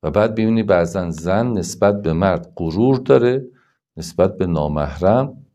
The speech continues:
خشوع داره. اینها جابجا شدن ارزش هاست در آخر الزمان.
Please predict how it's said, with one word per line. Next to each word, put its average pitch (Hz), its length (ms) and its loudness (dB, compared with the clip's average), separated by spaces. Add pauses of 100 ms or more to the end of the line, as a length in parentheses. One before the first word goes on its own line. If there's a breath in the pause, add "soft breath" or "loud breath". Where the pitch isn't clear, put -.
خشوع - 560 -6
داره. 64 380 -12 (500)
اینها 95 300 0
جابجا 85 560 0
شدن 98 380 -2
ارزش 80 460 0
هاست 117 400 2 (440 soft breath)
در 107 220 0
آخر 71 480 -2
الزمان. 67 680 -6